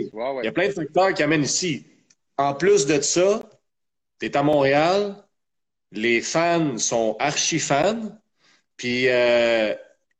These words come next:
Speaker 1: il y en a beaucoup qui mettent de la pression populaire. À cette heure, tout le monde a une tribune à tous les matins, à tous les midis, à tous les soirs avec son téléphone pour écrire ce qu'ils veulent sur Internet,
Speaker 2: Regarde,
Speaker 1: ce qu'ils veulent
Speaker 2: on
Speaker 1: sur
Speaker 2: est, on
Speaker 1: Facebook.
Speaker 2: est là, nous, là.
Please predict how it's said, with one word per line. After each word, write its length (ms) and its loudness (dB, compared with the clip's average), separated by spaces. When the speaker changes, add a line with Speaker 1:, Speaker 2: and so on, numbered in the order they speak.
Speaker 1:
il 80 -2
y 20 2
en 100 2
a 80 2
beaucoup 840 2
qui 180 -6
mettent 220 0
de 60 -8
la 80 0
pression 500 0
populaire. 600 0
À 80 0
cette 140 -6
heure, 140 2
tout 120 -4
le 40 -2
monde 140 0
a 40 2
une 100 -2
tribune 340 0
à 60 0
tous 160 -8
les 80 0
matins, 340 0
à 80 0
tous 160 -12
les 60 -6
midis, 260 -6
à 60 0
tous 160 -12
les 100 0
soirs 200 0
avec 120 -2
son 140 -6
téléphone 480 -2
pour 160 -4
écrire 260 -6
ce 60 -14
qu'ils 100 -14
veulent 180 -2
sur 140 -4
Internet, 360 -4
Speaker 2:
Regarde, 240 -2
Speaker 1:
ce 20 -4
qu'ils 100 -2
veulent 80 -2
Speaker 2:
on 60 -2
Speaker 1:
sur 80 -6
Speaker 2:
est, 80 -12
on 60 -10
Speaker 1:
Facebook. 180 -4
Speaker 2:
est 120 2
là, 200 -2
nous, 240 -8
là. 160 -12